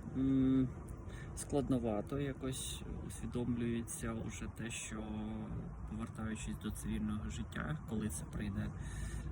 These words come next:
е, це буде все ж таки достатній виклик,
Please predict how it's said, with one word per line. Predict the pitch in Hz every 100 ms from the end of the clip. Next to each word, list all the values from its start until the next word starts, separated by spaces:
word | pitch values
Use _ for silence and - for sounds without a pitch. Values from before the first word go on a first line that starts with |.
| -
е, | - 110
це | -
буде | - 117
все | 110 -
ж | 113
таки | - - 110 107 104 104 101
достатній | 113 - 104 101 -
виклик, | 104 107 - - -